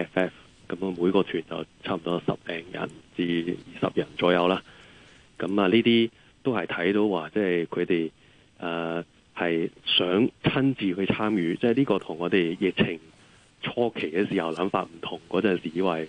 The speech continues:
大家可能線上會更加方便，啊，但係而家我哋睇到啦，即係香港作為聚集啲人一齊喺度做，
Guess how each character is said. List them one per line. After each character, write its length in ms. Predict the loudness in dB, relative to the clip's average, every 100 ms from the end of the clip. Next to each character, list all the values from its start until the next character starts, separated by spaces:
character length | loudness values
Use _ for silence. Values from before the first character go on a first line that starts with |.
| -8
大 140 | -10 -4
家 160 | -2
可 80 | 0
能 140 | -2 -4
線 100 | -8 -6
上 140 | -6 -6
會 80 |
更 160 | -8 -6
加 80 | -4
方 260 | -2 -2 2
便， 180 | 0 0 -10 -20 -20 -20 -20 -12
啊， 240 | -8 -8 -6
但 100 | -4
係 180 | -2 2
而 20 |
家 100 | 2
我 100 | 4
哋 80 | 2
睇 200 | 0 0
到 160 | 2 2
啦， 120 | 0 -6 -20 -20 -20 -2
即 80 | -2
係 120 | 2
香 220 | 2 2
港 300 | 0 -2 -2 -6 -14 -14 -2
作 200 | 0 0
為 340 | 0 -2 -6 -10 _
聚 220 | 2 2 2
集 100 | -2 -4 -16 -20 -18 -14 0
啲 320 | 4 4 2 -4 -20 -20 _ -4
人 160 | -4 -2 -6
一 60 |
齊 340 | -2 -2 -4 -4
喺 120 | -2
度 220 | -2 -2 -2
做， 300 | -2 -2